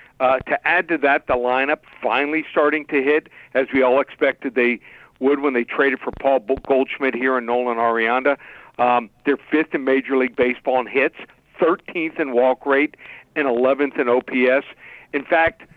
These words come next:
uh, if, if you look at where their expected wins record should be, they should be, have been fifty-four and forty, uh, going into the break. So, uh, it looks like they've actually been unlucky by all accounts so far.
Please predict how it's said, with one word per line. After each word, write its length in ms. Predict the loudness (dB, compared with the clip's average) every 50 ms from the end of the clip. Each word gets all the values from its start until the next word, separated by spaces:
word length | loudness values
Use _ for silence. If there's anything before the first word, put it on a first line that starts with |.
| -20 -20 _ _ _ -2
uh, 200 | 0 0 0 0
if, 160 | 0 -2 -2 -2 -4 -4
if 220 | -6 -6 -4 -2
you 160 | 0 0 2
look 160 | 2 0 0
at 120 | 0 -2 -2
where 360 | -2 0 2 2 2 2 0
their 400 | 0 0 2 2 4 2 2 0 -2 -4
expected 840 | -6 -6 -6 -10 -14 -4 -2 0 0 0 0 0 -2 -2 -2 -4 -8 -14 -16 -20 -20 _ _
wins 340 | -4 0 0 0 0 -2 0
record 380 | 0 0 0 0 -2 -6 -10 -10
should 140 | -10 -8 -4
be, 160 | 0 0 2
they 180 | 2 2 0 0
should 240 | -2 -4 -6 -2 0
be, 140 | 0 0 2 0
have 220 | 0 -2 -2 -2
been 260 | 0 0 0 0 -4 -8 -16 -20 -20 -20 -20 _ _ -8 -4
fifty-four 600 | -4 -4 -4 -4 -6 -8 -6 -2 -2 0 0 0 -2
and 100 | -4 -6
forty, 480 | -6 -2 -2 0 0 -2 -4 -8 -10 -16 _ -20 -20 -16 _ 0
uh, 140 | 0 0 2
going 360 | 2 2 2 2 0 0 -2
into 280 | -4 -4 -2 -2 -2
the 80 | -2 -2
break. 300 | 0 2 2 2 2 0 -2 0
So, 320 | 2 2 4 4 2 0 -2 -8 -18 -20 -20 _ _ -2
uh, 140 | 0 0 0 -2
it 260 | -6 -6 -4 -4 -2
looks 240 | 0 0 -2 0 -2
like 200 | -2 -4 -2 -2
they've 140 | -2 0 2
actually 340 | 2 2 2 0 0 -2 -2
been 220 | 0 0 0 2
unlucky 640 | 0 0 0 0 0 0 0 0 -2 -4 -6 -6 -4
by 180 | -2 0 2 2
all 180 | 4 4 2
accounts 400 | 2 0 0 -2 -2 -2 -2 -2 -2
so 120 | -2 -2 0
far. 340 | 0 0 2 2 2 0